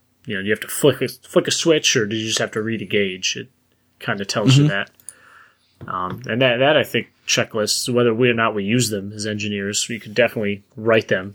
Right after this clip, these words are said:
Speaker 1: depending on what your capacity is. If you're in a manufacturing or production role,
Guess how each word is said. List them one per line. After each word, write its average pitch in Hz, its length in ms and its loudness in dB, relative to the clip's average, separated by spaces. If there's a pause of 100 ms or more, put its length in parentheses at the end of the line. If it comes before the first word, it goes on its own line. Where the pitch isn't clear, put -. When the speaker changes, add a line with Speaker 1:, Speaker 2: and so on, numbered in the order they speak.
Speaker 1:
depending 104 400 -4
on 98 80 -10
what 104 140 -4
your 107 120 -14
capacity 104 580 -2
is. - 360 0
If - 140 -6
you're 110 140 4
in 101 60 -2
a 101 40 -4
manufacturing 107 800 0
or 98 60 -6
production 101 560 2
role, 95 280 -4